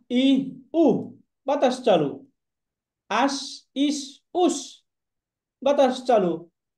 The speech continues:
আখ, ইখ, উখ, এই সবগুলোতে বাতাস চালু, হ্যাঁ?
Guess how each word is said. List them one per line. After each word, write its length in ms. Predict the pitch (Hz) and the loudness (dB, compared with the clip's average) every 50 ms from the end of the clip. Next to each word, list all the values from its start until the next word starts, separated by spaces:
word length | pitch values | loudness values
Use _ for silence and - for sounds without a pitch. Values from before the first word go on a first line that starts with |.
| _ - | _ -6
আখ, 320 | 226 247 269 262 269 262 - - _ _ _ _ | -2 0 0 0 -2 -6 -12 -18 _ _ _ _
ইখ, 240 | - 262 285 269 - - - - - _ - | -4 0 0 0 0 -2 -6 -14 -14 _ -4
উখ, 360 | 302 330 285 - - - - _ _ _ _ _ _ _ _ _ _ | -2 -2 -2 -2 -6 -12 -18 _ _ _ _ _ _ _ _ _ _
এই 140 | - 208 208 | -4 -2 -2
সবগুলোতে 560 | 208 220 220 208 208 277 277 294 262 - 269 | 0 -2 -2 -2 -4 -6 -6 -4 -4 -2 0
বাতাস 400 | 208 208 190 185 196 175 160 - | 2 2 2 0 0 -4 -6 -6
চালু, 220 | - 156 135 131 151 | -6 -6 -6 -6 -6
হ্যাঁ? 240 | 226 320 427 453 | -4 -4 -4 -6